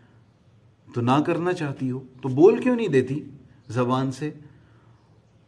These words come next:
तो यही सवाल मैंने उस्ताद अपने पूछा मरहूम रहमतुल्लाह अलैह से।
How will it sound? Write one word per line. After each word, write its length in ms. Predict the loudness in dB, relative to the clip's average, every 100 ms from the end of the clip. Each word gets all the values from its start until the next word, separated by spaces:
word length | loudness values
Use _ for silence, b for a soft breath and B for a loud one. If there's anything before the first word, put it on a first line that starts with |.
| _ _ -16
तो 60 | -8
यही 300 | -4 -2 -4
सवाल 400 | -6 -6 -4 -4
मैंने 280 | -4 -6
उस्ताद 440 | -6 -8 -8 -8 -8
अपने 260 | -10 -12
पूछा 320 | -12 -12 -12 -12
मरहूम 440 | -10 -10 -10 -10
रहमतुल्लाह 640 | -10 -12 -14 -12 -12 -12
अलैह 220 | -12 -16 -16
से। 200 | -18